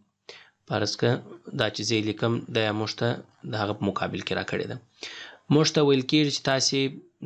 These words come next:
د نوموړي مثال معیاري انحراف راوباسئ چې د ابزرویشن تر څنګ فریکونسي هم لري.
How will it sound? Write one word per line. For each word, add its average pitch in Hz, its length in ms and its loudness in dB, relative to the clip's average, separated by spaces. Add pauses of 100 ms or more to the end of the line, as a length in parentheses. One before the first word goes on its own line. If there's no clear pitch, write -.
(100)
د 110 60 2
نوموړي 117 580 6 (880)
مثال 120 520 2 (300)
معیاري 104 380 0
انحراف 98 420 0
راوباسئ 101 560 0
چې 170 200 0 (320)
د 113 160 2
ابزرویشن 104 460 0
تر 104 180 0
څنګ 107 200 0
فریکونسي 95 480 -2
هم 101 180 -6
لري. 92 220 -6